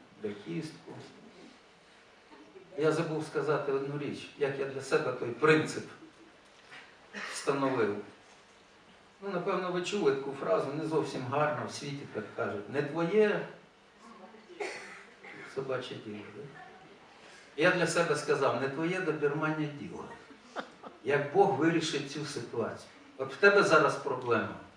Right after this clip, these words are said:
Не твоє добірмання діло. Будь як він. Спостерігай його, дивись на нього. Ми говорили, що може час відтягнутися і не буде відповіді. Що ж тоді робити?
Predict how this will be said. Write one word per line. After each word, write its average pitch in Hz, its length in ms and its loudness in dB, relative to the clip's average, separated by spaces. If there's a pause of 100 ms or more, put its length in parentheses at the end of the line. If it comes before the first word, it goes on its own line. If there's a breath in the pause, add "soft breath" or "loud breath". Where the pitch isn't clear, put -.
(520)
Не 147 160 0
твоє 185 440 6
добірмання 110 720 -2 (100)
діло. - 160 -14 (180)
Будь 202 200 6
як 175 100 2
він. - 220 -8 (840)
Спостерігай 117 680 0
його, 104 220 -8 (440)
дивись 110 340 -2
на 104 60 -8
нього. 101 220 -10 (1700)
Ми 147 80 -4
говорили, 156 400 2
що 123 160 -8
може 123 360 -6
час 143 440 -2
відтягнутися 151 800 -4
і - 20 -6
не 131 100 -6
буде 135 280 2
відповіді. - 480 -6 (760)
Що 139 140 8
ж - 100 0
тоді 165 240 2
робити? 165 400 2